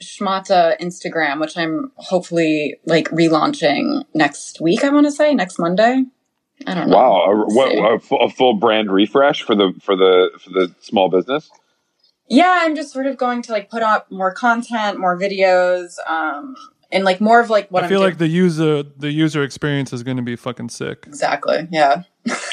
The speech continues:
Speaker 2: Uh, so your mom, so your mom doesn't think you're insane for copying all of these clothes on, like, Etsy. She, she understands. You, she in fact gave you that itch, probably.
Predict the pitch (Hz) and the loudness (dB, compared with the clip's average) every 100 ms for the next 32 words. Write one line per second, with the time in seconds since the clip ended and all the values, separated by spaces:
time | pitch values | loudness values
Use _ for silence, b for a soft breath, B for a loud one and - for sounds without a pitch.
0 | - 123 123 110 160 151 160 170 180 147 | 4 6 4 2 0 2 4 4 4 0
1 | 110 165 170 180 165 147 135 127 127 107 | -4 -2 0 0 0 -2 -4 -6 -2 0
2 | 117 107 - 110 104 95 92 107 98 98 | 0 -2 -2 -2 -2 -4 0 4 4 2
3 | 95 95 85 87 - 104 90 85 - 87 | 2 2 2 -6 0 2 4 2 -2 -2
4 | 87 85 82 82 80 80 - 76 - 98 | -2 -2 0 0 0 -6 -8 -12 -4 -2
5 | 95 - 110 98 - 101 90 87 82 95 | 0 4 4 4 0 0 0 -2 -8 0
6 | 135 120 - 151 131 131 117 101 104 98 | 2 2 2 2 4 2 2 2 2 2
7 | 98 87 85 85 85 - - 80 73 69 | 0 0 -2 -4 -10 -8 0 0 0 -8